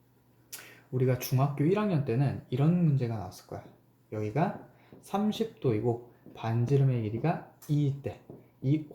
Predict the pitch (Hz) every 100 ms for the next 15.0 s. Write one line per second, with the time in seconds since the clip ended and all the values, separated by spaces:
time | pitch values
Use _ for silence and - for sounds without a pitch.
0 | - 208 214 180 160 135 123 117 120 180
1 | 208 226 - - - 135 117 117 113 104
2 | 123 147 165 139 123 127 123 - 110 101
3 | - 95 110 113 120 - _ - - -
4 | _ - 226 233 226 120 107 110 98 -
5 | - - - _ _ _ - 117 120 156
6 | 175 - 117 117 110 104 160 214 - 117
7 | 123 123 113 107 135 196 - 113 113 135
8 | 127 127 175 175 185 170 135 110 107 101
9 | 101 117 202 240 - - - - 147 202
10 | - - 196 185 180 170 135 - - 120
11 | 113 175 208 - _ _ 113 113 117 147
12 | 185 - 110 110 110 104 101 107 160 233
13 | - _ _ _ - _ - 110 110 190
14 | 233 - - 135 - - 107 160 226